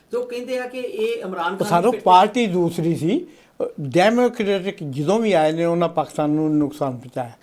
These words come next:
Speaker 2: ਅਮਰੀਕਾ ਜਦੋਂ
Speaker 1: ਪਰ ਹੁਣ ਕਹਿੰਦੇ ਟਰੰਪ ਜਿਹੜੇ ਆ, ਉਹ ਇਮਰਾਨ ਖਾਨ ਦੀ ਕਾਫੀ ਹੈਲਪ ਕਰ ਸਕਦੇ ਆ ਤੇ ਉੱਥੇ ਰੁਖ ਬਦਲ ਸਕਦਾ ਸੀ।
Speaker 2: ਬਿਲਕੁਲ, ਇਸ ਮੌਕੇ 'ਤੇ ਅਸੀਂ already ਪ੍ਰੋਗਰਾਮ ਕਰ ਚੁੱਕੇ ਹਾਂ।
Speaker 1: ਹੂੰ, ਹੂੰ।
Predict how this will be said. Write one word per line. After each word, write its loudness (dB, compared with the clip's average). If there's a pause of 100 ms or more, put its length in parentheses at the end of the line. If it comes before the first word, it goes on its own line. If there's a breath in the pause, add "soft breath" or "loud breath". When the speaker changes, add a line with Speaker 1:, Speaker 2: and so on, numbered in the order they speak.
(520 soft breath)
Speaker 2:
ਅਮਰੀਕਾ 2
ਜਦੋਂ -2 (200 loud breath)
Speaker 1:
ਪਰ -2
ਹੁਣ 0
ਕਹਿੰਦੇ -6
ਟਰੰਪ -8
ਜਿਹੜੇ -4
ਆ, -6
ਉਹ -2
ਇਮਰਾਨ -4
ਖਾਨ -10
ਦੀ -10
ਕਾਫੀ -8
ਹੈਲਪ -10
ਕਰ -10 (100)
ਸਕਦੇ -6
ਆ -4
ਤੇ -6
ਉੱਥੇ -4 (340 soft breath)
ਰੁਖ -2
ਬਦਲ -2
ਸਕਦਾ -8
ਸੀ। -4
Speaker 2:
ਬਿਲਕੁਲ, 0 (220)
ਇਸ -4
ਮੌਕੇ -2
'ਤੇ 2
ਅਸੀਂ -2
already -2
ਪ੍ਰੋਗਰਾਮ -2
ਕਰ -8
ਚੁੱਕੇ -4
ਹਾਂ। -6
Speaker 1:
ਹੂੰ, -18
ਹੂੰ। -16